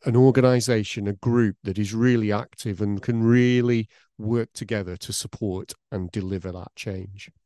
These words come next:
Thanks for listening.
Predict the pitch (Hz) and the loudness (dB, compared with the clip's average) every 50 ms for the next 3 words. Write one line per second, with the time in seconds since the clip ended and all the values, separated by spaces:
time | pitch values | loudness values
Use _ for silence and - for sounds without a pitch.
0 | _ _ _ _ _ _ _ _ _ _ _ _ _ _ _ _ _ _ _ _ | _ _ _ _ _ _ _ _ _ _ _ _ _ _ _ _ _ _ _ _
1 | _ _ _ _ _ _ _ _ _ _ _ _ _ _ _ _ _ _ _ _ | _ _ _ _ _ _ _ _ _ _ _ _ _ _ _ _ _ _ _ _
2 | _ _ _ _ _ _ _ _ _ _ _ _ _ _ _ _ _ _ _ _ | _ _ _ _ _ _ _ _ _ _ _ _ _ _ _ _ _ _ _ _
3 | _ _ _ _ _ - 190 185 180 - - - 175 156 156 156 147 - - 127 | _ _ _ _ _ 2 2 4 2 0 -2 0 2 2 4 2 2 0 -2 -4
4 | 104 98 90 90 | -4 -4 -6 -8